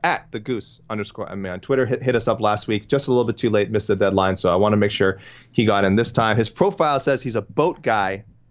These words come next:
and a habitual line stepper. Uh, uh, so I love people like that. And now you're an on to the next one certified fight picker. So I just wanna read, he had a bunch of picks. I just wanna read a couple of them.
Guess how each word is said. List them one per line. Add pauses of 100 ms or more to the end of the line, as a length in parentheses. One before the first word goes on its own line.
(340)
and
a
habitual
line
stepper. (100)
Uh,
uh,
so
I
love
people
like
that.
And
now
you're
an
on
to
the
next
one
certified (320)
fight
picker.
So
I
just
wanna
read,
he
had
a
bunch
of
picks.
I
just
wanna
read
a
couple
of
them.